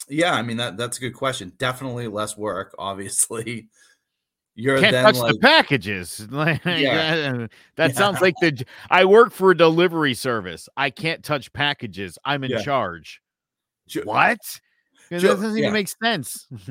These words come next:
Speaker 2: <laughs>
Speaker 1: Joe, my, my, my, my friend Matt, he, like, had to work, like, nine thirty in the morning, right? He would get there, like, seven in the morning, and he would, like,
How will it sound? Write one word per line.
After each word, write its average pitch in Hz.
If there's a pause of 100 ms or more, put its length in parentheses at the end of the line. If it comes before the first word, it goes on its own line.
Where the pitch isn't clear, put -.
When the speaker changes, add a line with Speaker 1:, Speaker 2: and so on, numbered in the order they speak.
Speaker 2:
<laughs> -
Speaker 1:
Joe, 151
my, 135
my, 135
my, 127
my 123
friend 139
Matt, 123
he, 123
like, 120
had 120
to 120
work, 110
like, 107
nine 113
thirty 123
in 123
the 120
morning, 110
right? 104 (320)
He 165
would 180
get 208
there, 190
like, 139
seven 120
in 131
the 131
morning, 117
and 110
he 110
would, 107
like, 98